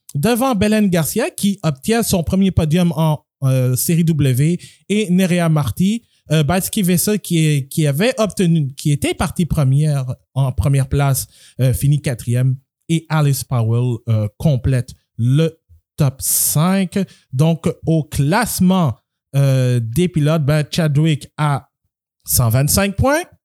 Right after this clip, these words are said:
Abby Pulling, euh, est deuxième avec, euh, cinquante-cinq points et Vesse, troisième avec cinquante-trois points. Garcia, euh, Belen Garcia est, euh, quatrième et Nerea Marti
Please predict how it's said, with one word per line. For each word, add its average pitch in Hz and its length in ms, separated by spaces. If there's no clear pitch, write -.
Abby 254 280
Pulling, 311 720
euh, 135 560
est 160 120
deuxième 170 500
avec, 135 300
euh, 120 220
cinquante-cinq 143 680
points 147 320
et 160 300
Vesse, 135 640
troisième 143 540
avec 131 340
cinquante-trois 131 720
points. 143 280
Garcia, 180 720
euh, 135 140
Belen 202 280
Garcia 151 560
est, 127 160
euh, 113 100
quatrième 117 580
et 131 180
Nerea 123 380
Marti 117 540